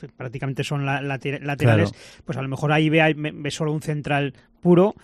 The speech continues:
Speaker 1: y este, en este caso, pues, eligió a Pulido. La semana que viene, pues, se, se elegirá el otro Pulido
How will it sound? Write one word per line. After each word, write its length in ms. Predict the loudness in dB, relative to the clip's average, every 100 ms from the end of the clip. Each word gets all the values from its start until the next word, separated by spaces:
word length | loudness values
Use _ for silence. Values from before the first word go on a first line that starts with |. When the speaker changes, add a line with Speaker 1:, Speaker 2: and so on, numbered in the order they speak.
| _ _
Speaker 1:
y 120 | -8 -8
este, 340 | -8 -10 -10 -10
en 60 |
este 200 | -10 -8
caso, 260 | -6 -2 0
pues, 120 | 0 0
eligió 340 | -2 -2 -2
a 160 | -2 -4
Pulido. 340 | 0 0 0
La 100 | -4
semana 260 | -8 -8 -6
que 100 | -6
viene, 200 | -6 -8
pues, 280 | -12 -14
se, 180 | -12 -12
se 140 | -12 -12
elegirá 320 | -12 -8 -6
el 60 | -4
otro 180 | -4 -2
Pulido 380 | 2 4 2